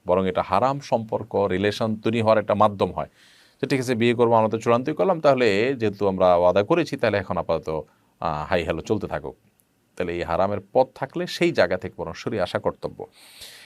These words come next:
এখন মেয়ে যদি দিনই কারণে সরে যায় যে এখানে হারাম সম্পর্ক হচ্ছে, বিয়ে স-, এই মুহূর্তে হওয়াটা সুদূর পরাহত,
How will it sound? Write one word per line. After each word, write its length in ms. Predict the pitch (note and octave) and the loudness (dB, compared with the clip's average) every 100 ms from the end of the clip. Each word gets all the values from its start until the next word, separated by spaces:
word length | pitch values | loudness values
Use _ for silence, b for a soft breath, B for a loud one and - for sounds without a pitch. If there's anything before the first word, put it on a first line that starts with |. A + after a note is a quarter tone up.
| B | B
এখন 240 | - - E3+ | 0 2 2
মেয়ে 220 | A#2+ C#3 | 2 2
যদি 220 | D3+ D3+ | 0 0
দিনই 240 | A#2+ C#3+ D#3 | 0 0 0
কারণে 240 | C#3+ B2+ | -2 -2
সরে 240 | - F#2 | -2 -4
যায় 180 | D#2+ - - _ _ | -4 -10 -14 _ _
যে 140 | G#2 F#2+ | -6 -6
এখানে 180 | F2+ E2+ | -4 -2
হারাম 300 | F#2 E2 E2 | 0 0 -4
সম্পর্ক 440 | - F2+ E2+ - | -8 -4 -6 -4
হচ্ছে, 680 | E2 E2+ - - F2+ E2 E2 | -6 -6 -10 -10 -6 -6 -6
বিয়ে 520 | F2+ F2+ F2 E2+ E2 | -8 -8 -4 -4 -6
স-, 360 | - - - - _ _ | -8 -10 -10 -12 _ _
এই 120 | A2+ | 0
মুহূর্তে 440 | C#3 C3 C#3 - A2+ | 2 0 -4 -4 0
হওয়াটা 460 | G#2 G2+ F#2+ F#2+ | 6 6 6 2
সুদূর 240 | - F#2 F2 | 2 -6 -4
পরাহত, 560 | G2 F#2+ F2+ - E2 | 0 2 0 -2 -6